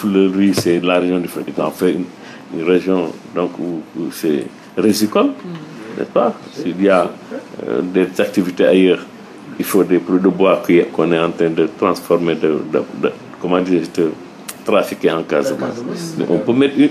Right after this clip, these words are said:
Speaker 1: une, une université,
Speaker 2: Mm.
Speaker 1: une école, grande école de formation, euh, de, en matière, sur le, sur le, sur le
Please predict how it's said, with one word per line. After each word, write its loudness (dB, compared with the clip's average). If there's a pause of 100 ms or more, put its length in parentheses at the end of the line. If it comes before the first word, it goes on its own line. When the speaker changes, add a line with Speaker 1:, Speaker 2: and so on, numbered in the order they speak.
(100)
Speaker 1:
une, 4 (140)
une 4
université, 4 (640)
Speaker 2:
Mm. 4
Speaker 1:
une 2
école, 2
grande 2
école -2
de -12
formation, 2 (420)
euh, 2 (400)
de, 0
en 0
matière, 0
sur 0
le, 6
sur 0
le, -4
sur -6
le 2